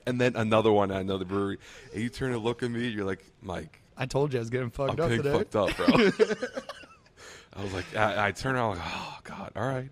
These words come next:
Speaker 2: And then, uh, so then I get a
Speaker 1: You're not
Speaker 2: third
Speaker 1: driving,
Speaker 2: beer.
Speaker 1: I'm driving.
Speaker 2: I ask the third bartender, "What's your favorite beer?" And he goes, "Love Below." And I'm like, "Son of a bitch, I can't get this beer right now."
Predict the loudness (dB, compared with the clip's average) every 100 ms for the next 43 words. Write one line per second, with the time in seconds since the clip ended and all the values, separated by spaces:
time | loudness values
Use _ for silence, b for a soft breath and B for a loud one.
0 | _ -4 0 2 2 0 -2 -2 -2 0
1 | 2 2 2 2 4 4 4 4 4 0
2 | 0 2 2 0 0 4 6 6 4 2
3 | 0 -4 -4 -4 -6 -4 -4 -2 -2 -2
4 | -2 -6 -6 -4 -2 -2 -6 -6 -8 -6
5 | -8 -8 -6 -4 0 -2 0 0 0 -2
6 | -4 -2 -2 0 -2 -2 -2 0 2 2
7 | 0 -4